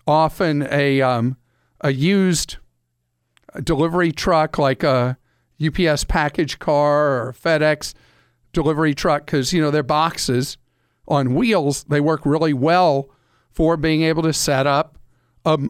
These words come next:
a mobile grooming business where somebody comes to your house and grooms your dog. It's just one example. Another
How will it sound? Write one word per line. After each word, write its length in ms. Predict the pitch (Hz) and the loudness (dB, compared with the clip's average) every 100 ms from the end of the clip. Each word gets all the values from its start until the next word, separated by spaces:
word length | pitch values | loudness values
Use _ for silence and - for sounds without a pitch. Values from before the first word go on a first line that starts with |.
| - _ - | -10 _ -4
a 120 | 156 | -2
mobile 420 | 135 143 151 156 | 2 0 2 0
grooming 440 | 139 165 208 202 151 | 0 0 2 0 2
business 440 | 147 131 160 156 | 0 0 -2 -2
where 60 | 151 | -4
somebody 280 | - 151 151 | -2 -2 -2
comes 400 | 156 143 165 - _ - | -2 -2 -2 -8 _ -4
to 80 | 165 | 0
your 160 | 156 | 0
house 400 | 135 127 135 143 | 0 0 0 0
and 100 | 139 | -2
grooms 360 | - 131 131 123 | 0 0 0 0
your 100 | 143 | 0
dog. 380 | 165 190 170 - _ _ _ _ _ _ _ - | 0 0 -2 -6 _ _ _ _ _ _ _ -4
It's 180 | 143 120 | -2 0
just 220 | 165 - | 0 0
one 200 | 160 185 | 0 0
example. 440 | 180 131 135 156 | 0 0 -2 0
Another 540 | 135 135 165 220 170 | 0 2 0 0 0